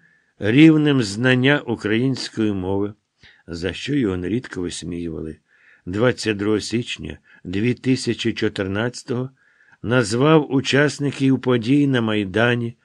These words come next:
в центрі Києва терористами, які повинні відповісти за свої дії. Двадцять восьмого січня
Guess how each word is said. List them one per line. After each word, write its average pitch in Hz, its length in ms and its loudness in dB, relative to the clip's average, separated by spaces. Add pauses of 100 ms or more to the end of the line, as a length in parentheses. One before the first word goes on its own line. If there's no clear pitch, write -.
(140)
в - 40 -20
центрі 101 480 -4
Києва 123 460 0 (640)
терористами, 139 880 2 (640)
які 151 580 4
повинні 165 880 4 (260)
відповісти 123 880 0 (260)
за 90 260 -6
свої 95 440 -4
дії. 73 440 -10 (800)
Двадцять 107 540 -4
восьмого 110 400 -4
січня 92 580 -6